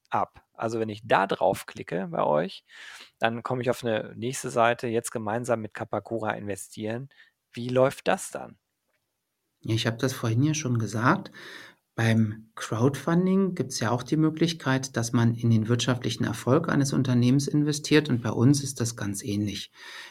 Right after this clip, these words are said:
Speaker 2: Ich versuch das mal vereinfachend so zu sagen. Wenn Capacura einhunderttausend Euro investiert hat, dann sagen wir damit, "Wir glauben an dich, liebes Startup, wir glauben an deinen Erfolg."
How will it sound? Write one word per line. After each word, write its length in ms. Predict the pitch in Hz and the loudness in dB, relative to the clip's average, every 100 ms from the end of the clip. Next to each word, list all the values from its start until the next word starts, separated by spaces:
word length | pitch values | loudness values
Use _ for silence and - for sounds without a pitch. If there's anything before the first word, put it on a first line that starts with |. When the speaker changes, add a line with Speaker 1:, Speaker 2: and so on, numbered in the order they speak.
| - | -10
Speaker 2:
Ich 100 | - | 0
versuch 280 | 131 135 151 | 2 4 2
das 200 | 143 135 | 0 6
mal 120 | 139 | 6
vereinfachend 720 | 123 131 120 143 143 123 120 113 | 8 4 6 6 4 0 0 2
so 120 | 120 | -2
zu 200 | 117 131 | 0 0
sagen. 400 | 113 98 92 95 _ - - - - | 0 -4 -8 -14 _ -18 -16 -14 0
Wenn 160 | 139 139 | 2 2
Capacura 720 | 139 143 135 - 185 180 - | 2 4 2 2 4 6 6
einhunderttausend 880 | 147 156 165 160 151 143 135 123 120 | 6 6 6 6 4 2 2 2 2
Euro 280 | 123 123 113 | 2 4 4
investiert 600 | 113 98 - - 135 - | 2 -2 -4 0 0 0
hat, 300 | 285 - _ _ _ _ - - - | -4 -6 _ _ _ _ -20 -20 0
dann 120 | 131 | 4
sagen 300 | 120 120 165 | 8 8 8
wir 120 | 160 120 | 6 4
damit, 420 | 110 120 143 - | 4 4 2 0
"Wir 80 | 117 | -2
glauben 500 | 95 110 127 147 143 | 0 6 8 8 6
an 180 | 120 | 4
dich, 280 | 120 120 - | 2 0 -2
liebes 300 | 123 123 120 | 0 2 2
Startup, 400 | - 110 110 113 | 0 -2 -2 -2
wir 80 | 104 | -4
glauben 380 | 101 101 120 123 | -2 4 4 6
an 120 | 113 | 2
deinen 240 | 101 98 110 | 0 -2 -4
Erfolg." 500 | 107 98 90 - | -4 -4 -6 -8